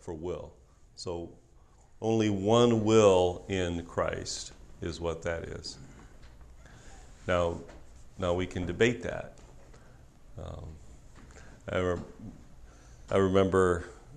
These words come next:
discussing this with Bruce Ware. He teaches at Southern Seminary. I've referred to him before. We talked about this issue, and he says, "You know, technically, I'm a heretic, <laughs> according to, because I only think that there's one will in Christ."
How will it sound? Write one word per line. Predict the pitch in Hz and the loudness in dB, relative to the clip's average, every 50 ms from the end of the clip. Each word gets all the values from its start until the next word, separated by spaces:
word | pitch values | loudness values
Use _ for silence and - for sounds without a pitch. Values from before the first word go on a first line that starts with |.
| - - - - - - | -20 -20 -20 -20 -8 -4
discussing | 101 - - - 104 95 95 - - 92 87 87 | -4 -4 0 4 4 4 4 4 2 0 0 0
this | 85 87 85 - - | 0 0 -2 -2 -4
with | 92 82 76 80 80 | -6 -8 -8 -8 -6
Bruce | 95 92 90 82 - - - | -4 -4 -2 -4 -4 -8 -8
Ware. | 85 82 85 82 78 73 67 - - 82 - - - - - - - - - - - - - - - - - - - 101 | -6 -2 0 0 0 0 -2 -2 -6 -10 -12 -18 -20 -20 -20 -20 -20 -20 -20 -20 -20 -20 -20 -20 -20 -20 -20 -20 -16 -12
He | 82 78 80 | -12 -10 -10
teaches | - - 90 80 - - 71 73 | -10 -10 -10 -10 -10 -12 -12 -12
at | 73 - | -8 -8
Southern | - - 85 76 78 78 | -6 -6 -6 -8 -8 -8
Seminary. | - - 85 78 80 80 78 78 78 76 76 76 78 | -6 -6 -6 -6 -6 -8 -8 -8 -8 -8 -8 -8 -8
I've | 76 73 76 | -10 -10 -12
referred | 76 - - - 80 76 | -14 -14 -10 -10 -10 -10
to | 80 82 | -8 -10
him | 78 78 | -10 -10
before. | 78 78 - - - 82 80 78 76 76 73 - - - - - - - - - - - - - - - - - - - - - | -10 -12 -14 -10 -8 -6 -6 -4 -6 -6 -8 -12 -20 -20 -20 -20 -20 -20 -20 -20 -20 -20 -20 -20 -20 -20 -20 -20 -20 -20 -18 -12
We | 87 87 92 | -6 -6 -6
talked | - - 90 80 - - - | -4 -2 -4 -4 -4 -6 -10
about | 76 78 73 71 | -10 -10 -10 -8
this | - 80 76 - - | -10 -10 -8 -8 -8
issue, | 78 73 - - - 71 | -8 -10 -12 -12 -14 -12
and | 71 73 | -12 -12
he | 78 | -12
says, | 76 - 76 73 78 76 - - - - - - - - - - - - - - - - - - - - - - | -10 -10 -10 -10 -10 -10 -12 -16 -18 -20 -20 -20 -20 -20 -20 -20 -20 -20 -20 -20 -20 -20 -20 -20 -20 -20 -18 -4
"You | - 120 | -2 -2
know, | 123 | -2
technically, | 123 - 185 185 160 143 120 - - 101 98 98 | 0 -2 -4 -4 -2 -4 -4 -2 -2 -2 -2 -2
I'm | 98 107 113 | -2 -4 -6
a | 104 | -6
heretic, | 82 80 85 - - - - - - - - - - - - - - | -6 -6 -8 -10 -10 -14 -16 -16 -16 -16 -16 -16 -16 -16 -18 -20 -20
<laughs> | - - - - - | -18 -16 -16 -10 -10
according | 104 - - - 131 120 107 - | -6 -6 -2 0 0 0 0 0
to, | - - - 104 - - - - - - | -2 -4 -4 -8 -8 -10 -16 -18 -18 -2
because | - 135 127 | 0 2 4
I | 131 175 | 6 4
only | 185 185 156 139 139 135 | 4 4 4 2 0 2
think | 139 135 123 - | 2 0 0 2
that | 110 107 - | 0 -2 0
there's | - 101 90 95 | -2 -4 -2 0
one | 95 95 101 101 95 | 0 0 2 2 2
will | 98 90 82 80 78 | 2 2 0 -2 -4
in | 76 | -6
Christ." | - - 80 76 69 - - - | -6 -6 -6 -6 -6 -10 -14 -14